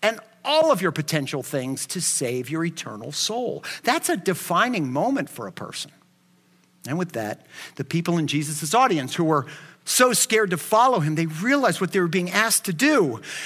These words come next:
They were being asked to do, in the words of the martyr Jim Elliot, to give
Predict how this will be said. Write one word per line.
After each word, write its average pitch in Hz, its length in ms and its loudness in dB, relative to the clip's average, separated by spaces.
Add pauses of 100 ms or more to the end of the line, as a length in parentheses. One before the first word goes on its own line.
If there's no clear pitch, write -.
(100)
They 202 80 6
were 208 80 6
being 185 320 0 (100)
asked 240 240 4
to 196 80 -4
do, 240 280 -2
in 202 120 -2
the 190 80 2
words 220 380 2
of 190 280 0
the 165 280 2 (240)
martyr 196 500 4
Jim 180 300 0
Elliot, 196 480 2
to 185 80 -2
give 247 680 0